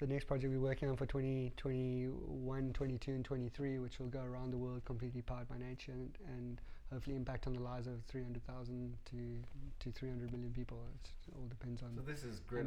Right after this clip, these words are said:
Speaker 1: amplifying.
Speaker 2: Thunberg on steroids?
Speaker 1: Ah, you know, it all ties into the seventeen S D Gs, and it all highlights, um, seventeen of the most,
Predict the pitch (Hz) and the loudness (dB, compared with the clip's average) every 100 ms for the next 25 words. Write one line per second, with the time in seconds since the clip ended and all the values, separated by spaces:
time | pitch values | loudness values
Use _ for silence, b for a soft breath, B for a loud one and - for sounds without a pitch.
0 | 143 127 127 120 120 113 110 104 - 113 | 2 2 2 2 2 2 2 -2 -2 0
1 | 117 120 127 127 - - B B B B | 2 2 2 -2 -6 -8 B B B B
2 | B B B - - 254 240 151 202 180 | B B B -4 8 12 12 10 12 12
3 | 190 190 202 185 180 175 160 - 165 - | 12 12 12 12 12 10 8 8 8 8
4 | 156 151 165 135 170 165 151 147 151 143 | 6 6 6 6 8 8 8 6 8 8
5 | 143 135 - - 175 135 135 131 123 - | 8 6 2 -2 2 4 4 4 2 -4
6 | - - 135 131 127 127 123 123 - | -2 2 4 4 4 4 2 0 -2